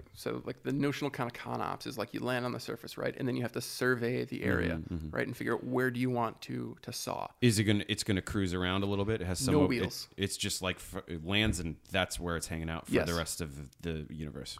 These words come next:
Speaker 1: Correct.
Speaker 2: Okay.
Speaker 1: Kinda like nasa Insight, yeah. So no wheels, just four legs that are gonna
Speaker 2: Okay.
Speaker 1: come down,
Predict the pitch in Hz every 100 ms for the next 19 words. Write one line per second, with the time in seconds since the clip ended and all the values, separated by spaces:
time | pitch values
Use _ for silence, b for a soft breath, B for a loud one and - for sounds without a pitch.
0 | - 131 - - - - - 139 139 131
1 | 131 127 131 127 123 110 104 120 131 180
2 | 170 139 135 135 - 123 - 139 143 139
3 | 127 131 131 - - 139 120 120 120 -